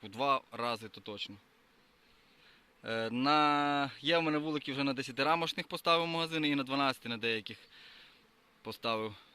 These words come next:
теж магазини. Отака у нас ситуація, тож дайте, будь ласка, пораду, що робити,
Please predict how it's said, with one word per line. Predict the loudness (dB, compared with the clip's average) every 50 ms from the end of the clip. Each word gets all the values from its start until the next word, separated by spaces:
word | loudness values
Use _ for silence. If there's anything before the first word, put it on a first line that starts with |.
| _
теж | -4 -4 -4 -2
магазини. | -2 -4 -2 -2 -2 0 2 2 4 2 0 0 -4 _ _ _ -20 -20 -20 -20 -20 -14 _ -4
Отака | -2 0 0 4 6 6 6
у | 6
нас | 4 2
ситуація, | -2 -2 0 4 6 6 6 6 6 2
тож | 2 2 0 2
дайте, | 4 4 4 4 2
будь | -2 0 0
ласка, | -2 -2 0 -4
пораду, | -4 -2 0 2 2 2 2 0
що | -2 -2 -2 -2
робити, | -2 -2 -2 -2 -2 0 0 -2 -2